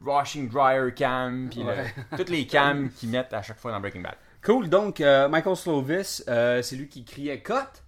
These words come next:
Speaker 2: Euh, épisode, euh, onze, Confessions. Euh, l'épisode, euh,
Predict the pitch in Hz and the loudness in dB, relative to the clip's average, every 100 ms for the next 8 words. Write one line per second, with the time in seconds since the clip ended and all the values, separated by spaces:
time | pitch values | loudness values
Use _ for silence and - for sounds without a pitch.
0 | - - - - - 135 139 139 139 143 | -20 -20 -20 -20 -6 0 2 2 2 2
1 | 143 139 - - _ _ _ - 127 147 | 0 0 -2 -8 _ _ _ -10 -10 -4
2 | 208 220 185 - _ 127 120 135 160 180 | 0 0 -2 -16 _ -6 -6 -4 -4 -2
3 | 156 131 117 123 - - 196 - 160 117 | -2 -4 -6 -12 -10 -6 -6 -4 -8 -6
4 | - 165 175 151 131 117 113 110 110 110 | -8 -8 -8 -8 -8 -4 -2 0 -2 -4
5 | - 120 123 131 151 147 175 254 214 127 | -10 -12 -10 -10 -12 -8 -6 -4 -2 -2
6 | 117 | -2